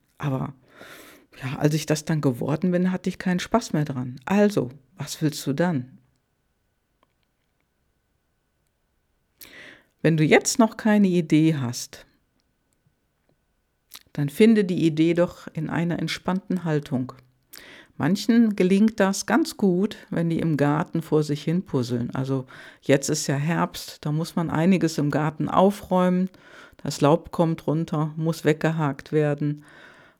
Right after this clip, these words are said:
Und ja, einige Dinge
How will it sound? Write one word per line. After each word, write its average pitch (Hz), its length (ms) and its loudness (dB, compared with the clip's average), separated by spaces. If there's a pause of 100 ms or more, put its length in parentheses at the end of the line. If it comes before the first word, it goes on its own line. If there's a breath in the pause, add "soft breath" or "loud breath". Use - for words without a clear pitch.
(100)
Und 170 480 2 (160)
ja, 151 460 -2
einige 175 400 4
Dinge 160 500 4